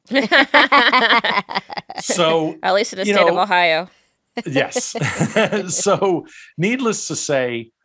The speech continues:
Speaker 2: that validation piece is so important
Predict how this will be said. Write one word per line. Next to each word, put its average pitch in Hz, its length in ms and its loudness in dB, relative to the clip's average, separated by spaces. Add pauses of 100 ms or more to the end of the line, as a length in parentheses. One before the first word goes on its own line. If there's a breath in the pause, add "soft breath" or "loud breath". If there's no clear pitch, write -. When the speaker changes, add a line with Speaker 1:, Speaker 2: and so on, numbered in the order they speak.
Speaker 2:
that 175 360 -2
validation 131 800 -4
piece 101 480 -8
is 107 240 -8
so 123 680 -4
important 101 840 -12